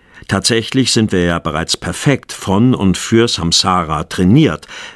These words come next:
Wir haben Übung darin, eifersüchtig zu werden, festzuhalten,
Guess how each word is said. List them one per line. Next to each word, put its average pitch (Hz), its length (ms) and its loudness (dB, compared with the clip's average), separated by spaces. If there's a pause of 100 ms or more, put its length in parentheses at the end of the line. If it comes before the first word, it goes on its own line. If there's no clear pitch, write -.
Wir 85 240 -2
haben 76 360 -6
Übung 95 340 2
darin, 78 520 -2
eifersüchtig 85 880 -4
zu 82 200 -2
werden, 73 380 -2
festzuhalten, - 1160 -2